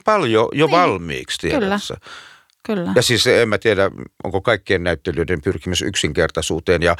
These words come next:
Speaker 1: aitouteen, mutta minulla on.
Speaker 2: Aivan.
Speaker 1: Vaikkei sitä aina töistä uskoisi.
Speaker 2: <laughs> Piti sanoa tuokin tolla.
Speaker 1: No, piti vähän keventää. Ainakin yrittää keventää.
Speaker 2: Tota, siis meidän aika, mä tiedän, että se on varmaan jo ylittynyt. Nää pitäisi pitää jossain niin kuin kuosissa nyt nää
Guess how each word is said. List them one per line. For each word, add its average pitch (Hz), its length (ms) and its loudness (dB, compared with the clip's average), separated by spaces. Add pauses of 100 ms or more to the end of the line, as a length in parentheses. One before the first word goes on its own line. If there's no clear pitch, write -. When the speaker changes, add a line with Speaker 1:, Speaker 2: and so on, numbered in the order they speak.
(200)
Speaker 1:
aitouteen, 82 580 0
mutta 90 180 -2
minulla 87 440 -2
on. - 360 -12
Speaker 2:
Aivan. 156 500 -4 (120)
Speaker 1:
Vaikkei 69 260 -2
sitä - 140 0
aina 76 160 0
töistä - 380 -4
uskoisi. - 480 -6 (720)
Speaker 2:
<laughs> - 680 -2
Piti 240 240 4
sanoa 175 260 2
tuokin 175 380 2
tolla. 160 280 2
Speaker 1:
No, 160 100 4
piti 165 340 2
vähän 104 240 2
keventää. 87 460 -2 (680)
Ainakin 104 260 2
yrittää - 420 0
keventää. 247 360 2
Speaker 2:
Tota, - 100 -8 (840)
siis 311 160 6
meidän 330 300 8
aika, 277 340 6
mä 233 100 4
tiedän, 240 260 4
että 185 120 -2
se 196 80 4
on 180 240 2
varmaan 190 300 4
jo 165 60 4
ylittynyt. 151 500 2 (200)
Nää 170 160 2
pitäisi - 280 -2
pitää 147 220 2
jossain 143 340 0
niin 143 120 0
kuin - 420 -4
kuosissa 147 440 4
nyt 190 200 2
nää 165 200 4